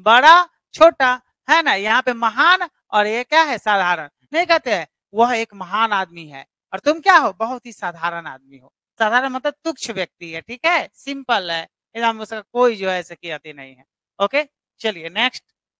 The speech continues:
आगे हम लोग चलते हैं। eighteen number question बताइए,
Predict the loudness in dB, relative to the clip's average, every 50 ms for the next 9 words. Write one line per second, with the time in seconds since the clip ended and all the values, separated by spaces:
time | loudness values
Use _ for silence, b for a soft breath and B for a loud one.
0 | _ _ _ _ _ _ _ _ _ _ _ _ _ _ _ _ _ _ _ _
1 | _ _ _ _ _ -10 -6 -6 -4 -4 -4 -8 -6 -10 -10 -6 -6 -8 -8 -4
2 | -4 -6 -4 -4 -8 -10 -12 _ _ _ _ _ _ _ _ _ _ -20 -20 _
3 | _ _ _ _ _ _ _ _ _ _ _ _ _ _ _ _ _ _ _ _
4 | _ _ _ _ _ 0 0 0 0 0 -4 -2 -2 -2 -4 -4 -4 -6 -6 -10
5 | -10 -8 -10 -8 -8 -4 -2 -2 -2 -2 -4 -8